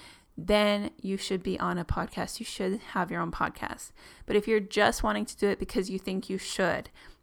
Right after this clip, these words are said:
because it's trending, because you think it's the next big way to promote your business or a p-, sale, you know, marketing people are saying that you should, then don't do it. If it feels forced with anything in life, don't do it. It's not,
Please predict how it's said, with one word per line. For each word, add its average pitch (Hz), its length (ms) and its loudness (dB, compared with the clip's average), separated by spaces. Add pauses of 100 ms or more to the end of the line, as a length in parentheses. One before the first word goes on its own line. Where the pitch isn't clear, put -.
because 196 300 -2
it's - 240 -6
trending, 196 580 0
because 190 300 -4
you 196 60 -4
think 190 280 -4
it's - 160 -6
the 202 80 -2
next 180 340 -2
big 185 380 0 (460)
way 196 420 4
to 185 140 -4
promote 196 340 2
your 185 80 -2
business 185 580 0
or 175 180 0
a 170 60 -4
p-, - 240 -6
sale, 196 460 2
you 190 80 0
know, 180 100 2
marketing 196 400 4
people 202 240 -2
are 180 120 2
saying 190 400 0
that - 140 -2
you 190 80 -2
should, 220 580 0 (420)
then 202 220 2
don't 180 260 2
do 170 160 -2
it. 151 160 -4 (260)
If 190 120 -2
it 190 100 -2
feels 240 320 0
forced 196 520 2
with - 220 0
anything 226 380 4
in 233 80 4
life, 247 380 4
don't 185 300 0
do 175 160 -2
it. 160 200 -2 (420)
It's 202 220 -2
not, 190 460 4